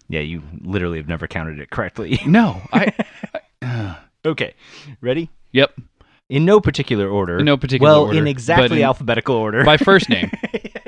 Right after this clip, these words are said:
Speaker 1: Yeah.
Speaker 2: By
Speaker 1: In
Speaker 2: first name,
Speaker 1: alphabetical order, by first
Speaker 2: alphabetical
Speaker 1: name.
Speaker 2: order.
Speaker 1: And Josh, I noticed, didn't, like, re-up as a Josh, so he didn't get to the top of the list.
Speaker 2: Oh, well,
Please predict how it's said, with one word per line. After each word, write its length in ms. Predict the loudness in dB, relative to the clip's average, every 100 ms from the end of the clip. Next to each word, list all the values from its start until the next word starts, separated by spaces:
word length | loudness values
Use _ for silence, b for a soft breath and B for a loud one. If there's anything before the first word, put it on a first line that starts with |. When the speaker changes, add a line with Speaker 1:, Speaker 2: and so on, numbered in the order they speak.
| -20
Speaker 1:
Yeah. 280 | -12 -8 -6 0
Speaker 2:
By 80 |
Speaker 1:
In 60 | 0
Speaker 2:
first 340 | 4 2 4
name, 220 | 2 2 2
Speaker 1:
alphabetical 60 |
order, 140 | 2 2
by 60 |
first 100 | 2 2
Speaker 2:
alphabetical 380 | 2 2 2 -2
Speaker 1:
name. 80 |
Speaker 2:
order. 400 | 0 -2 -2 -6 b b b -12 -4
Speaker 1:
And 220 | -2 0
Josh, 280 | 2 2 0
I 60 |
noticed, 280 | -2 -2 -4
didn't, 200 | -4 -4
like, 160 | -6 -10
re-up 460 | -10 -8 -8 -8 -8
as 140 | -10
a 160 | -12 -12
Josh, 420 | -12 -12 -14 -10
so 180 | -8 -8
he 100 | -8
didn't 180 | -10
get 100 | -12 -16
to 80 |
the 80 | -18
top 140 | -10 -6
of 80 | -4
the 380 | -4 -6 -8 -10
list. 60 | -14
Speaker 2:
Oh, 160 | -8
well, 320 | -2 0 0